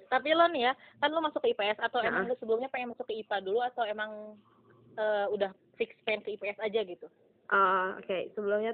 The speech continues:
Speaker 2: tuh gue pengen ke ipa, bukan
Speaker 1: Heeh.
Speaker 2: karena, bukan karena gue suka sama fisika, biologi, dan sebagainya, tapi
Speaker 1: Heeh.
Speaker 2: karena gue ngelihat,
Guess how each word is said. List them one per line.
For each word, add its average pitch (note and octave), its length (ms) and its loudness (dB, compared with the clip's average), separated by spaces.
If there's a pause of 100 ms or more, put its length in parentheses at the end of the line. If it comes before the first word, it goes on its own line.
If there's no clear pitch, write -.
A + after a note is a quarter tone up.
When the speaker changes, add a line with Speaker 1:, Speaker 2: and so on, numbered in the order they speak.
Speaker 2:
tuh C#4+ 320 2 (640)
gue A#3 80 6
pengen B3+ 240 4
ke A#3 80 8
ipa, F#3+ 480 6 (240)
bukan A3 320 2
Speaker 1:
Heeh. A3 80 -8
Speaker 2:
karena, G#3 440 0 (280)
bukan G#3+ 320 -2
karena A3 280 2
gue G#3 280 2
suka G#3 640 2 (560)
sama G#3+ 320 2
fisika, A3 720 2
biologi, G#3 500 6
dan G#3 220 6
sebagainya, G3 800 4
tapi - 240 -4
Speaker 1:
Heeh. C#4+ 160 -4
Speaker 2:
karena A3+ 320 2
gue B3 160 6
ngelihat, C4 460 4